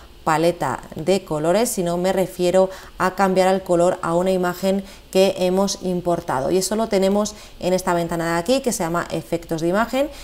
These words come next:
y si os fijáis pues nos podemos venir por ejemplo a la opción de colorear y cambiarle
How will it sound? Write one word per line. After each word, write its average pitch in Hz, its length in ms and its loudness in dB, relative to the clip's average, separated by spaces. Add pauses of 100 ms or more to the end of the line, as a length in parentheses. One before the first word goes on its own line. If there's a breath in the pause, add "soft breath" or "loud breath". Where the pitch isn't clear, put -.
(140 loud breath)
y 196 120 -2
si 208 140 -2
os 202 140 -2
fijáis 185 460 0
pues 170 160 -8
nos 156 120 -10
podemos 160 340 -6
venir 165 260 -4
por - 140 -4
ejemplo 214 560 0 (360 loud breath)
a 180 200 2
la 185 100 6
opción 170 380 -2
de 170 160 4
colorear 165 720 2 (380 loud breath)
y 196 300 2
cambiarle 160 800 -2